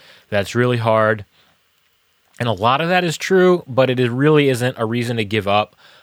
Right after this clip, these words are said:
Um, I help people all the time find services, and usually there's way more than you would think, um,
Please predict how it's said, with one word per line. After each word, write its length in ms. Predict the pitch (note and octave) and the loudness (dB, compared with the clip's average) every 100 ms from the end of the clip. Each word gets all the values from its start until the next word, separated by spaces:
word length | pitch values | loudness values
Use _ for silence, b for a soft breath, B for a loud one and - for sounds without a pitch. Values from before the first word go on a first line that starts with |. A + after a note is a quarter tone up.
| b | b
Um, 260 | G#2+ G#2 G2+ | -6 -6 -6
I 100 | A#2 | -4
help 280 | A#2+ E3+ E3+ | -2 -2 -2
people 380 | D3+ C#3 C3 A2+ | -4 0 0 0
all 260 | A2+ A2+ B2 | 0 2 2
the 120 | A#2 | 0
time 600 | - G2+ G2 B2+ D#3+ C#3 | -8 -8 -4 -4 -4 -6
find 440 | - - G#2 A2 A2+ | -10 -4 -2 -4 -4
services, 680 | - A#2 D#3+ - A3 G#3+ - B B B B B _ - | -6 -6 -6 -4 -2 -4 -8 B B B B B _ -6
and 160 | A#2+ | -4
usually 520 | A#2 C#3 F#3 G3+ A3+ G#3 | -2 0 0 0 0 2
there's 280 | D3+ B2+ | 2 2
way 520 | A#2+ G#2+ A#2 C#3 D3+ D#3 | -2 -4 0 2 4 2
more 920 | C3+ B2+ C3 B2+ A#2 G#2+ G#2 G2+ G#2 _ | 0 -2 0 2 2 0 -2 -4 -6 _
than 640 | G#2 G#2 G#2 G2+ G2 G2 G2+ - | -6 -2 -2 -4 -6 -10 -12 -10
you 180 | A#2+ G#2 | -6 -4
would 220 | G2+ F#2 | -4 -4
think, 500 | - F#2 D2+ - - _ _ _ _ | -8 -10 -10 -20 -20 _ _ _ _
um, 540 | G2+ G2+ F#2+ F#2+ F2+ | -10 -8 -6 -8 -10